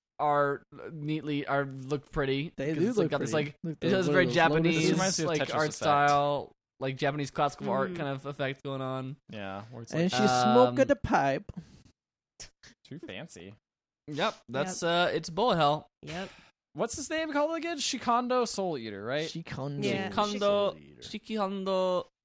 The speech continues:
Speaker 1: Soul Eater.
Speaker 4: Yes,
Speaker 3: Pretty,
Speaker 4: that.
Speaker 3: pretty cool
Speaker 2: I
Speaker 3: name.
Speaker 2: feel like a lot of
Speaker 1: Yeah.
Speaker 2: games use that Soul Eater or, like, Soul something.
Speaker 1: Our,
Speaker 3: Eat those
Speaker 1: our
Speaker 3: souls.
Speaker 1: next,
Speaker 4: Something.
Speaker 1: our next game is a game we've seen before.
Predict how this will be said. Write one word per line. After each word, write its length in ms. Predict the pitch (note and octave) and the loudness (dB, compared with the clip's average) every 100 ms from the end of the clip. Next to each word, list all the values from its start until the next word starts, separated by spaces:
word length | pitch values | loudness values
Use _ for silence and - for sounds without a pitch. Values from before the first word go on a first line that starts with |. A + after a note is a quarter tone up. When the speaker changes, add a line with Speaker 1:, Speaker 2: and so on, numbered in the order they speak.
| _ | _
Speaker 1:
Soul 580 | - - F3+ D#3+ D3+ C#3 | -14 -8 -4 -2 -2 -2
Eater. 520 | B2 - D2+ A1+ G1+ F#3+ | -4 -6 -8 -8 -10 -12
Speaker 4:
Yes, 380 | A#2 - - | -12 -12 -12
Speaker 3:
Pretty, 160 | D#4+ C3+ | -10 -12
Speaker 4:
that. 140 | - C3 | -12 -12
Speaker 3:
pretty 100 | - | -10
cool 160 | A#2+ G2 | -10 -8
Speaker 2:
I 20 | |
Speaker 3:
name. 180 | F#2 G2+ | -6 -2
Speaker 2:
feel 80 | A#3+ | 0
like 160 | E3+ | 0
a 40 | D#3 | 0
lot 280 | D3+ D3 C#3+ | 2 2 2
of 120 | B2 | -4
Speaker 1:
Yeah. 100 | - | -8
Speaker 2:
games 580 | C#3 C3 C3+ - - - _ _ | -8 -6 -8 -10 -18 -20 _ _
use 240 | C3+ B2 - | -10 -8 -8
that 220 | A2+ - | -8 -8
Soul 380 | - A#2 A2+ A2 | -6 -6 -4 -8
Eater 420 | A2+ A2 G#2+ - - - - | -6 -6 -6 -8 -12 -8 -4
or, 120 | A2 A2 | -2 -4
like, 260 | G#2 A2 | -6 -10
Soul 500 | - B2+ G#2+ G#2+ A2 A#2+ _ _ _ - | -8 -6 -4 -6 -10 -14 _ _ _ -14
something. 220 | A#2+ A2 D3+ | -8 -2 0
Speaker 1:
Our, 140 | D#3+ D#3 C#3+ | 0 -2 -8
Speaker 3:
Eat 160 | F#3 | -6
those 240 | G3 F3+ D#3 | -4 -4 0
Speaker 1:
our 120 | E3 | 0
Speaker 3:
souls. 100 | F3 | 2
Speaker 1:
next, 160 | A#3 | 0
Speaker 4:
Something. 180 | E3+ E3+ - G#2 | -2 -12 -12 -6
Speaker 1:
our 120 | E3 | -2
next 280 | G#3+ D#4+ - | -2 -4 -2
game 260 | F#3+ F3+ | -2 0
is 80 | E3 | -2
a 60 | D#3 | -2
game 180 | E3+ E3 | -2 -2
we've 120 | D#3 | -4
seen 200 | B3 F4 | -4 -4
before. 540 | D#3 - B2 A2+ A2 | -6 -4 -2 0 -4